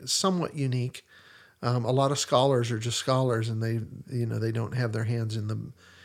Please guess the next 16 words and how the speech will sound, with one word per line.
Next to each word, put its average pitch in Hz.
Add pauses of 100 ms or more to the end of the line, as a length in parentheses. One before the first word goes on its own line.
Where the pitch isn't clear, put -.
(180)
in 113
the 107 (100)
sort 117
of 110
nitty-gritty 120
real 120
life 113
world 110
of, 107
of 104 (1600)
Christian 117
m-, 127
missionaries 110
and 107
ministers, 117
right? 107